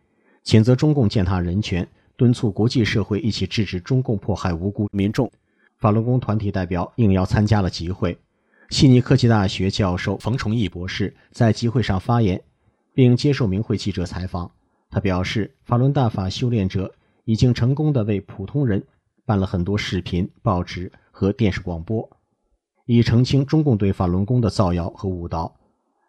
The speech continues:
讲明法轮功学员遭受到中共的迫害。冯教授说：“我们应该尽快结束这个政权。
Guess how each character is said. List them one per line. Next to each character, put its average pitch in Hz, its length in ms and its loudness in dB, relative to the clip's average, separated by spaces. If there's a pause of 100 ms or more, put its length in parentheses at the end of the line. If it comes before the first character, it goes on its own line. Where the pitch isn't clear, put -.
讲 117 180 6
明 123 160 6
法 120 140 2
轮 104 160 0
功 127 160 0
学 123 180 -2
员 101 200 2
遭 101 200 -2
受 101 160 -4
到 90 160 -4
中 107 220 -2
共 95 140 -4
的 90 80 -2
迫 87 240 -6
害。 90 200 -8 (400)
冯 101 200 0
教 95 160 0
授 87 160 -6
说 101 280 -6 (220)
：“我 120 80 2
们 123 140 6
应 147 120 2
该 143 220 0
尽 95 240 -4
快 - 180 0
结 101 240 -2
束 123 220 -2
这 98 160 0
个 87 220 -2
政 95 200 0
权。 87 300 -4